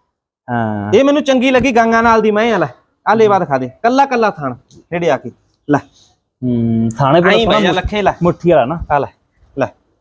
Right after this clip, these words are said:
Speaker 2: ਐਂ ਮੈਂ ਵਹਾਉਂਦੀ ਹੁੰਦੀ ਆ ਕੋਈ?
Speaker 1: ਨਹੀਂ।
Speaker 2: ਸਹੀ ਗੱਲ ਦੱਸੀ ਆਪਦੇ ਮਨ ਨਾਲ,
Speaker 1: ਨਹੀਂ,
Speaker 2: ਤੇਰੇ ਵੀ ਪਸ਼ੂ
Speaker 1: ਮੱਝ
Speaker 2: ਰੱਖੇ
Speaker 1: ਨਹੀਂ
Speaker 2: ਵੇ
Speaker 1: ਵਾਹੁੰਦੀ।
Speaker 2: ਹੋਣਗੇ।
Speaker 1: ਮੱਝ
Speaker 2: ਆਪਾਂ
Speaker 1: ਦੀ
Speaker 2: ਪੂਨਾ
Speaker 1: ਕੋਈ, ਕੋਈ ਬੇਸ਼ੱਕ ਭਾਈ ਬਾ ਬਹੁਤ ਘਣੀ ਆਮ ਨਹੀਂ।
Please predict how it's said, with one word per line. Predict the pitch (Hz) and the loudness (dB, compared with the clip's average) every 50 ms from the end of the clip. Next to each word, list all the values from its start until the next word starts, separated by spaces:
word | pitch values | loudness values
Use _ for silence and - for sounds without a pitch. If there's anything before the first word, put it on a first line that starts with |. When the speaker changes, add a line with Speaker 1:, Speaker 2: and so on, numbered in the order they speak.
| _ _ - | _ _ 0
Speaker 2:
ਐਂ | 185 202 202 | 0 2 2
ਮੈਂ | 196 214 247 | 2 2 2
ਵਹਾਉਂਦੀ | 240 226 262 262 226 254 | 2 2 2 2 2 2
ਹੁੰਦੀ | 285 294 294 | 2 2 2
ਆ | 294 | 2
ਕੋਈ? | 277 277 262 226 - - _ _ _ _ _ _ _ _ _ _ _ _ _ _ - | 2 0 -2 -2 -6 -12 _ _ _ _ _ _ _ _ _ _ _ _ _ _ -6
Speaker 1:
ਨਹੀਂ। | 127 123 131 131 117 - _ _ _ _ _ - | -4 -4 -4 -4 -6 -8 _ _ _ _ _ -2
Speaker 2:
ਸਹੀ | - 220 285 294 | 0 2 4 4
ਗੱਲ | 294 285 254 | 2 2 2
ਦੱਸੀ | 233 - - 240 | 0 0 0 2
ਆਪਦੇ | 240 233 233 247 240 | 2 2 2 2 0
ਮਨ | 233 220 214 214 | 2 0 0 2
ਨਾਲ, | 214 214 202 185 | 2 2 2 2
Speaker 1:
ਨਹੀਂ, | 175 - 127 127 | 0 -2 -2 0
Speaker 2:
ਤੇਰੇ | 233 233 254 | 2 2 2
ਵੀ | 262 294 | 2 2
ਪਸ਼ੂ | 226 262 156 160 | 0 0 2 2
Speaker 1:
ਮੱਝ | 175 190 | 2 2
Speaker 2:
ਰੱਖੇ | 180 202 | 2 2
Speaker 1:
ਨਹੀਂ | - 220 | 0 2
Speaker 2:
ਵੇ | 220 | 0
Speaker 1:
ਵਾਹੁੰਦੀ। | - 147 196 196 | 0 0 0 -2
Speaker 2:
ਹੋਣਗੇ। | - 170 - _ _ _ _ _ _ _ _ 151 | -4 -4 -8 _ _ _ _ _ _ _ _ 2
Speaker 1:
ਮੱਝ | 170 202 226 277 | 2 2 4 2
Speaker 2:
ਆਪਾਂ | 311 247 | 2 2
Speaker 1:
ਦੀ | 214 294 | 0 0
Speaker 2:
ਪੂਨਾ | 294 277 254 | 2 2 2
Speaker 1:
ਕੋਈ, | 254 262 226 190 175 - _ _ | 2 2 0 -4 -8 -12 _ _
ਕੋਈ | - 233 247 262 | 0 2 2 2
ਬੇਸ਼ੱਕ | 247 233 196 214 196 185 | 2 2 2 0 0 0
ਭਾਈ | 190 220 226 | 0 0 2
ਬਾ | 226 233 | 2 0
ਬਹੁਤ | 190 202 214 208 | 0 0 0 0
ਘਣੀ | 262 240 196 175 | 0 0 0 2
ਆਮ | 165 165 165 151 | 2 2 0 0
ਨਹੀਂ। | 123 107 | -4 -8